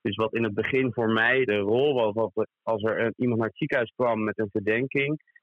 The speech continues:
dat ik diegene op moest vangen. Dus ik bel die patiënt en die heeft een verdenking, want die had aan de telefoon, had die al, eh,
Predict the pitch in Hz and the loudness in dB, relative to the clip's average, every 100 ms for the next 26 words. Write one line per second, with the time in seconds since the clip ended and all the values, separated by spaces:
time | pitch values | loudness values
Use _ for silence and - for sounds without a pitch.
0 | _ - 113 - 135 135 143 127 104 117 | _ -4 -2 -2 -2 -2 0 0 2 2
1 | 107 101 - 107 98 98 - _ _ _ | 0 -2 0 0 0 -2 -6 _ _ _
2 | 117 - 127 92 104 123 120 113 107 - | -4 -2 -2 -2 -2 0 2 0 -4 -2
3 | 131 143 160 113 117 113 113 101 98 123 | 0 0 -2 0 2 0 -2 -4 0 0
4 | 120 110 98 110 123 85 107 110 110 101 | 0 0 2 2 0 -2 -2 0 0 0
5 | 104 101 - 107 101 117 117 110 98 107 | 0 0 -2 -4 -2 0 2 0 0 -2
6 | - 104 90 101 101 90 101 | -2 0 2 2 2 2 0